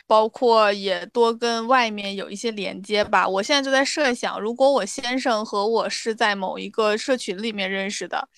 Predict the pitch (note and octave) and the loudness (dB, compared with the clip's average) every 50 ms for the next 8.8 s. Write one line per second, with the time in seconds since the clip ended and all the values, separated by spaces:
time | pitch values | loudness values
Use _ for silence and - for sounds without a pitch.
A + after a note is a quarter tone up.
0 | - - - C4 B3 A#3+ A#3 B3 A#3 A#3 B3 B3 B3+ C#4+ B3+ A3+ G3+ G3+ A3+ A3+ | -16 -2 2 4 4 6 6 4 4 4 2 2 4 4 2 2 0 -2 -4 -4
1 | - - G3 F3+ F#3+ G#3 G#3+ F3+ A2 B2 - - - - - _ - - D#4 D4+ | -4 -6 -8 -6 -6 -6 -6 -6 -6 -8 -10 -10 -14 -18 -20 _ -2 2 4 4
2 | D4+ D4+ - D#4 D#4 D#4 - - G3 - G#2+ C3 E3 B3 C4+ C4 A#3 G3+ E3 F3+ | 4 4 4 4 2 2 2 0 -2 -2 -4 -2 2 4 4 4 4 0 -2 -4
3 | G3+ - A3 A3+ B3+ A#3+ G#3+ G3 F#3 - - _ _ _ _ _ _ _ - G#3 | -4 -6 0 4 6 8 8 8 6 4 0 _ _ _ _ _ _ _ -12 -8
4 | G#3 G#3 G3+ F#3+ F#3+ - - B3 A#3+ B3 - C4 B3 A3+ G#3+ F#3 - G3 F#3+ F#3+ | -6 -6 -6 -6 -4 -2 0 2 2 2 0 2 2 2 2 0 -2 -6 -6 -6
5 | G3 A3 - A#3 A3+ - A#3+ A#3+ G#3 F#3 G#3 - F#3+ E3 G3+ G3+ G#3 G#3+ G#3+ F3+ | -4 -2 -2 -2 0 0 0 0 2 0 0 -2 -6 -8 -8 -6 -4 -2 -2 -2
6 | E3+ - - A3+ G#3 G#3+ A#3 G3+ F#3+ - - A3+ G#3 G3+ G#3 A3 G#3 G3+ A3+ G#3 | -2 -2 -2 -2 -2 0 0 -2 -2 -2 -4 -4 -4 -2 -2 -2 -2 -2 -2 -2
7 | E3+ E3+ - G3+ F#3+ G3 G3+ F#3+ F#3+ F#3+ F#3+ F#3+ F#3 F3+ F3 - _ - - - | -2 -4 -6 -8 -6 -4 -4 -4 -4 -4 -4 0 2 2 0 0 _ -12 -20 -18
8 | _ - D4+ D4+ D4 - A#3+ G3 G#3 B3 C4 C4 C4 - C4 | _ -2 -2 -2 -2 -2 -4 -2 0 0 0 0 -2 -2 -4